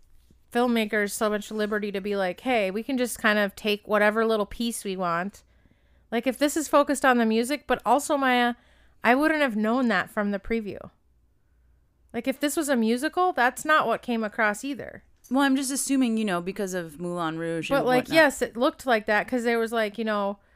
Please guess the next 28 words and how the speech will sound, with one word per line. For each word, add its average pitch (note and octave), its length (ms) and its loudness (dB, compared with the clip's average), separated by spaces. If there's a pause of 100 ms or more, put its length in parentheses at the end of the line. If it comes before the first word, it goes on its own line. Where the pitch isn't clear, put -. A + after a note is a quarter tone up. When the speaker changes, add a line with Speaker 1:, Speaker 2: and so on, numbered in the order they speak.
(380)
Speaker 1:
just C4+ 200 -6
the C#4+ 100 4
way C#4 240 4
it A3 140 2
looked. A3+ 480 0
It - 60 -14
Speaker 2:
Haven't D4+ 300 4
all A#3+ 280 2
of C4 80 -4
his B3+ 180 0
movies G3+ 380 -4
been F#3 180 -6
musicals, E3+ 560 -8
or F3 80 -6
am E3+ 100 -4
I E3+ 80 -2
making E3+ 320 -8
this D#3 160 -10
up? C#3+ 220 -14 (1400)
Speaker 1:
I A#3 100 2
think C4 300 -2
so, A3+ 220 0
'cause A3+ 180 -6
is A3+ 140 -6
he C4 100 -4
The B3 140 -2
Greatest A3 320 -2
Showman? A#3 480 -4